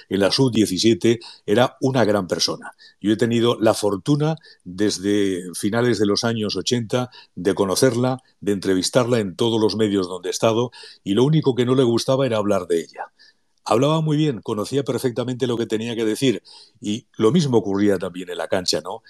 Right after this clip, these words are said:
Ella pequeñita en comparación a sus compañeras, sin lugar a dudas era el talento, era, eh, la directora del equipo y la directora del juego, y así lo demostró en tantos y tantos equipos. Por ejemplo, fue campeona de la Copa de la Reina con el Banco Zaragozano allí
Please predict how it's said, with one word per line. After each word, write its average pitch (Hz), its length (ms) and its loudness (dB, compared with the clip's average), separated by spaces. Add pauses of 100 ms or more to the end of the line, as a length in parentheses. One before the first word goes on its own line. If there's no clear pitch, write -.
(160)
Ella 101 240 2
pequeñita 127 560 0
en 147 60 -2
comparación 104 580 0
a 98 80 -4
sus 92 160 -6
compañeras, 123 680 -2 (220)
sin 110 220 2
lugar 110 220 2
a 117 40 2
dudas 117 340 0
era 117 120 2
el 113 160 4
talento, 92 560 0 (260)
era, 127 460 0
eh, 104 160 -2
la 98 180 0
directora 110 600 2
del 131 180 2
equipo 139 480 -4
y 110 80 -6
la 110 120 -2
directora 104 540 -2
del 101 140 0
juego, 90 380 -2 (240)
y 98 80 -4
así 101 180 -2
lo 135 140 4
demostró 120 500 0 (220)
en 92 180 -8
tantos 113 420 2
y 92 80 0
tantos 92 380 -2
equipos. 80 480 -8 (300)
Por 110 160 4
ejemplo, 143 440 0
fue 131 200 -4
campeona 117 600 -4
de 120 140 -4
la 104 160 -2
Copa 117 240 -4
de 113 80 0
la 110 100 0
Reina 135 280 -6
con 107 160 -4
el 95 80 -4
Banco 110 280 -4
Zaragozano 107 580 -4
allí 117 220 -6